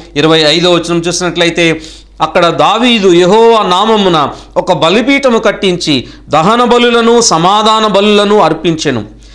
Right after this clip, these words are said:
యెహోవా దేశము కొరకు చేయబడిన విజ్ఞాపనలను ఆలకింపగా ఆ తెగులు ఆగి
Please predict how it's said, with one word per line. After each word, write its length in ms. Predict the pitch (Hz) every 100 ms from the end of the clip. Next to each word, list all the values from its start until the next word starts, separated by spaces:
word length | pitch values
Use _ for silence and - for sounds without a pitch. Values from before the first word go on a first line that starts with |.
| - -
యెహోవా 920 | 127 156 202 277 254 165 127 143 180 - - -
దేశము 640 | 120 143 202 254 - 254 247
కొరకు 360 | 247 233 233
చేయబడిన 600 | 240 202 214 240 233 233 233
విజ్ఞాపనలను 880 | 175 160 185 208 220 226 220 220 208
ఆలకింపగా 920 | 135 165 196 208 208 214 202 240 - - - - - _ - 165
ఆ 160 | 180 180 180
తెగులు 540 | 220 262 285 285 -
ఆగి 580 | 156 160 185 214 277 -